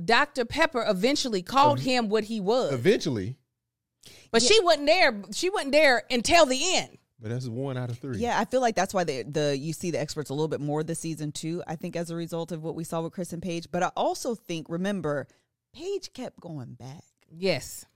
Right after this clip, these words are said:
Speaker 1: I think,
Speaker 3: We, we
Speaker 1: yeah.
Speaker 3: thought there was a couple occasions where she was gonna be done, and then, but then she wasn't.
Speaker 1: Right. I think they were like, "Okay, she's got, she's got her head on correct. She's leaving. We don't have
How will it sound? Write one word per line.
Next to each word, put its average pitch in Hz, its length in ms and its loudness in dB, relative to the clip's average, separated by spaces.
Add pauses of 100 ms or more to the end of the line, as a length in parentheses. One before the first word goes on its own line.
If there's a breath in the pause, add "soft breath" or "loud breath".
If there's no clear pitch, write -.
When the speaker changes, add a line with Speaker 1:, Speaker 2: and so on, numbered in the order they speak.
(100)
Speaker 1:
I 202 140 4
think, 262 580 2
Speaker 3:
We, 165 60 -6
we 190 160 4
Speaker 1:
yeah. 156 140 4
Speaker 3:
thought 247 420 8
there 202 100 2
was 202 140 0
a 185 60 0
couple 214 320 0
occasions 160 520 -2
where 156 140 -4
she 196 160 -4
was 175 160 -4
gonna 170 240 2
be 170 220 -2
done, 170 560 -2 (1000)
and 160 220 0
then, 151 400 -4 (520)
but 147 180 -8
then 143 140 -2
she 131 160 -6
wasn't. - 460 -16 (340)
Speaker 1:
Right. 156 460 2
I 185 140 6
think 208 260 0
they 202 120 4
were 190 100 4
like, 156 180 2
"Okay, 175 380 0
she's 202 360 -4
got, 170 280 2 (400)
she's 202 360 -2
got 165 200 6
her 156 80 4
head 196 260 2
on 175 280 0
correct. 156 420 0
She's 190 400 -6
leaving. 170 320 -2
We 175 140 -2
don't 170 180 -2
have 170 240 -4